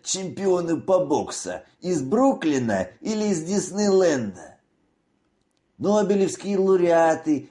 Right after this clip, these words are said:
в каких краях выросли и состоялись как личности? В пригороде Мальмё?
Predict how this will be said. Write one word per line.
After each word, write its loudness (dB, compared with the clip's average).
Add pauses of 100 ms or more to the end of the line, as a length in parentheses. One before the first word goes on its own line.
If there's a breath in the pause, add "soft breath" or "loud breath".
(140)
в -20
каких -2
краях 0
выросли -6
и -4
состоялись 0
как -6
личности? -6 (440)
В -20
пригороде 0
Мальмё? -4